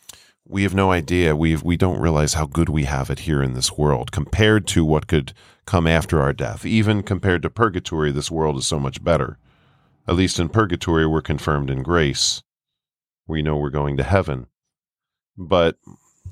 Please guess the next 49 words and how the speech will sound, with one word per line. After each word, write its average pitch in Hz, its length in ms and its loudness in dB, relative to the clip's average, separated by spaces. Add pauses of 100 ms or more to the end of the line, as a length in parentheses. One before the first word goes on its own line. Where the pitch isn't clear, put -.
(260)
when 85 200 0
it 85 140 2
comes 107 260 0
to 87 100 0
demons, 85 540 2
I 73 80 2
mean, 78 280 2
it's 73 220 0
either 82 220 2
hell 87 500 0
or, 73 460 0 (1080)
uh, 76 280 2
they 73 140 2
gotta, 73 300 0 (100)
you 82 260 0
know, 71 160 2
do 98 220 2
something 85 460 2
to 82 160 2
at 76 60 2
least 80 240 0
give 85 160 0
them 78 160 0
a 76 60 2
little 80 300 2
bit 71 180 0
of 65 120 0
a 67 60 0
rest, 64 380 -2
a 78 40 2
little 78 300 0
bit 69 200 0
of 67 160 -2
a, 65 160 0 (100)
of, 60 180 -8 (100)
of, - 440 -10 (500)
you 90 100 2
know, 73 260 2
freedom 85 400 2
from 76 220 0
that, 71 300 0
the, 73 140 -4
just 73 240 -4
the - 80 -8
pits - 340 -2
of 82 120 0
hell. 67 260 -4
So 82 260 0
they 80 280 -2